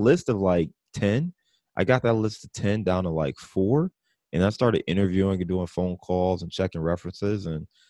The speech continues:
there was one that kind of stood out from the other ones. Um, and they also came with the per-,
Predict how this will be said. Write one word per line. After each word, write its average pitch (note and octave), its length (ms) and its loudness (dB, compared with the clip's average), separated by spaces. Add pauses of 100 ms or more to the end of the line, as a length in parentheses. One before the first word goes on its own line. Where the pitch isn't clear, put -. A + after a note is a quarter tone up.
(140)
there F#2 100 0
was F2 160 0
one F#2 260 0
that F#2 140 -2
kind F2+ 200 -4
of E2 340 -2
stood G2 340 0
out D#2+ 240 0
from F2 140 -10
the D#2+ 100 -2
other D#2 160 0
ones. C3+ 380 -4 (340)
Um, E2+ 280 2
and G2 80 2
they G2+ 60 6
also G2 220 2
came F2 260 -2
with E2+ 120 -4
the E2+ 100 -4
per-, - 280 -4